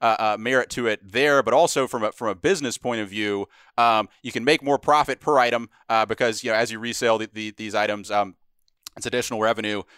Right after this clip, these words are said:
to capture, as well as you're creating a, a scenario where your, your most loyal purchases are, purchasers are perhaps going to be purchasing on, on a little bit higher, higher rate. So I,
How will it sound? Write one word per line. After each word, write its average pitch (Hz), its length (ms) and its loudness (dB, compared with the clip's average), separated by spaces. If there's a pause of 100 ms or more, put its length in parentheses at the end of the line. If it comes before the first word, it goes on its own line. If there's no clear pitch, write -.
(220)
to - 100 -8
capture, 131 600 0 (240)
as 123 240 0
well 190 360 4
as 120 480 0
you're 127 140 -6
creating 156 500 -2
a, 117 260 -4
a 120 40 -4
scenario 131 640 2
where 113 380 2
your, 117 300 -2
your 113 160 -6
most 135 260 0
loyal 139 320 4
purchases 123 540 -2
are, 113 160 0 (220)
purchasers 113 520 -4
are 113 140 -4
perhaps 127 320 0
going 120 180 -6
to 110 80 -6
be 113 80 -6
purchasing 107 540 -6 (320)
on, 120 160 0
on 120 100 0
a 123 40 -2
little 127 200 0
bit 110 140 0
higher, 110 260 2
higher 104 260 -2
rate. 95 320 -4
So 113 220 -2
I, 110 180 -2